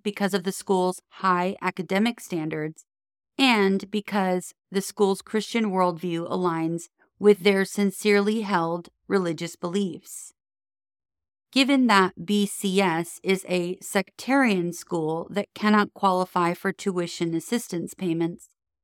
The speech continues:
under Maine's program, the Carsons paid the tuition for their daughter to attend B C S themselves. Petitioners Troy and Angela Nelson live in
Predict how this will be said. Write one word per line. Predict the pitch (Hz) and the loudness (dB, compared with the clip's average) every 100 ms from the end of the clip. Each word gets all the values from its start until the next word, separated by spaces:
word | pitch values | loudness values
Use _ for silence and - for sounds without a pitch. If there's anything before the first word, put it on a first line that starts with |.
| _ | _
under | 196 180 170 | 2 2 2
Maine's | 170 160 165 - | 0 0 -4 -8
program, | - 262 277 175 156 151 - - _ _ _ _ _ | 0 2 2 0 -4 -6 -10 -12 _ _ _ _ _
the | 220 | 0
Carsons | 220 233 247 247 277 269 | 4 6 6 6 2 2
paid | 214 175 175 | 2 0 0
the | 190 | -2
tuition | 190 170 170 175 165 | -2 -2 -2 -2 -2
for | - 190 | -2 0
their | 185 | 0
daughter | 180 196 190 170 165 | 2 2 2 0 -4
to | - 196 | -2 -2
attend | 175 185 170 170 160 - | -2 0 0 0 -4 -4
B | 190 208 | -2 -2
C | - 226 208 | -2 -2 0
S | 156 165 - - _ 180 | -2 -4 -10 -18 _ -4
themselves. | 196 190 - 220 165 139 - - - _ _ _ _ _ _ _ | 0 0 2 2 2 -2 -12 -18 -20 _ _ _ _ _ _ _
Petitioners | 262 294 269 240 202 185 180 | -4 0 0 2 2 2 -2
Troy | - - 220 214 214 208 - | -6 0 2 4 2 2 0
and | 180 180 | -2 0
Angela | 185 180 175 175 170 | 4 4 4 0 2
Nelson | 170 165 160 - 147 156 - _ | 2 2 0 -4 -4 -6 -8 _
live | 190 190 - | 0 0 0
in | 175 165 165 | 2 2 0